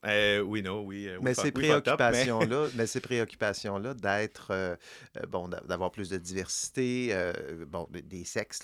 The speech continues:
Speaker 2: mais aussi de, de, des, des,
Speaker 1: Ouais.
Speaker 2: des ethnies, des cultures, des, des, euh, appartenances culturelles. Euh, est-ce que ça fait partie de, des réflexions ? Parce que je regarde The Killing, effectivement, c'est une série de gars,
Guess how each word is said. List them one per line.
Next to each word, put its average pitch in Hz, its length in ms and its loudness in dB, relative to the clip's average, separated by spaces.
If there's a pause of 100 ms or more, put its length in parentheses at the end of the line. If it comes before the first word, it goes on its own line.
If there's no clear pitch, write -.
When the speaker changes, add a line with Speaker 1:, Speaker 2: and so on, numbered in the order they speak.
Speaker 2:
mais 92 140 -2
aussi 87 340 -6
de, 92 120 -4
de, 87 60 -2
des, 85 240 -8 (280)
des, 107 80 -6
Speaker 1:
Ouais. 107 100 -4 (320)
Speaker 2:
des 87 200 -8
ethnies, 110 400 -10
des 113 120 -8
cultures, 95 580 -6
des, 90 160 -6
des, 85 300 -12 (100)
euh, - 300 -18
appartenances 95 460 -8
culturelles. 101 540 -4 (380)
Euh, 107 220 2
est-ce 117 180 -2
que 151 140 2
ça 139 160 2
fait 143 160 -2
partie - 500 -4
de, 110 220 0
des 104 160 -4
réflexions ? 113 340 0
Parce 151 160 -4
que 123 80 0
je 110 100 4
regarde 123 460 2
The 113 120 2
Killing, 120 380 0
effectivement, 117 460 -2
c'est 117 140 -4
une 95 40 -8
série 104 300 -4
de 90 100 -10
gars, 127 260 -2